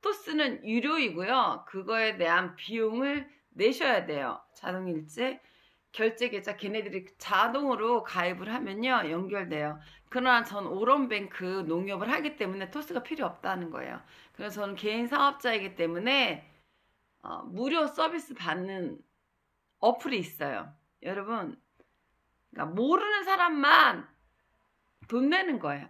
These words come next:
알면요, 혜택 받아요. 그래서 정보가 돈입니다. 아셨죠? 아리가또 고자이마스가 아니고 나무아미타불 간센보살.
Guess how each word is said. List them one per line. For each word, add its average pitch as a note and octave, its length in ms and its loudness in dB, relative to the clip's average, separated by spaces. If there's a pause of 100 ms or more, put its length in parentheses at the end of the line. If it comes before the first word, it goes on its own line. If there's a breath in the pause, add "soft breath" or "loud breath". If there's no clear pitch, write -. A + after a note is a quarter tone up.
알면요, A3+ 1120 2 (1040)
혜택 D4+ 380 -8
받아요. - 400 -10 (140)
그래서 F2 320 -14
정보가 F#3 680 -6
돈입니다. F#3 840 -10 (220)
아셨죠? F3+ 600 -16 (1600 loud breath)
아리가또 A3 680 -8
고자이마스가 F#3+ 880 -8
아니고 F3+ 640 -2 (540)
나무아미타불 E3+ 1120 -2
간센보살. E3+ 960 -12